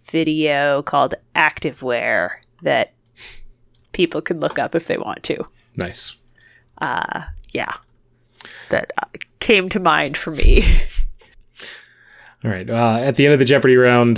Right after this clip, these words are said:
Speaker 2: Matea's at ninety-six hundred, Leah is at negative two hundred, and Zur is at twenty-six hundred. We have the double Jeopardy categories: rock art, new to Merriam-Webster, the actor's movie line, I Have a Plan, Halls of Fame, and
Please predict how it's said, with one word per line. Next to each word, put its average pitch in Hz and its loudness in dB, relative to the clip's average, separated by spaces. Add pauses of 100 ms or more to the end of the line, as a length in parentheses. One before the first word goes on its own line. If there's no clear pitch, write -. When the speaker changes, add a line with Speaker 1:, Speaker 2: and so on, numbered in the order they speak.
Speaker 2:
Matea's 127 4
at 135 2
ninety-six 120 2
hundred, 113 0
Leah 117 4
is 113 -4
at 107 -2
negative 104 -2
two 110 -2
hundred, 104 -2
and 104 -4
Zur 104 0
is 101 0
at 101 -8
twenty-six - -10
hundred. 101 -10 (560)
We 117 -6
have 107 0
the 104 0
double 131 2
Jeopardy 120 2
categories: 110 0
rock 113 0
art, 113 -4 (460)
new 135 2
to 131 -2
Merriam-Webster, 135 2 (540)
the 117 2
actor's 135 0
movie 131 2
line, 104 -4 (720)
I 139 -2
Have 127 0
a 110 -2
Plan, 131 0 (560)
Halls 139 2
of 113 -2
Fame, 170 0
and 110 -2